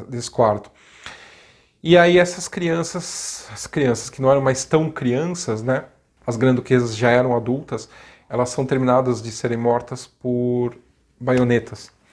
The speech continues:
Então é um massacre terrível, horrível, que é feito nessa, nessa noite.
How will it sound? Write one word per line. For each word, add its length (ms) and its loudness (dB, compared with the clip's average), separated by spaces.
Então 200 4
é 40 4
um 80 0
massacre 720 0
terrível, 720 -4
horrível, 560 -6
que 120 -8
é 40 -4
feito 360 -4
nessa, 840 -2
nessa 280 -4
noite. 420 0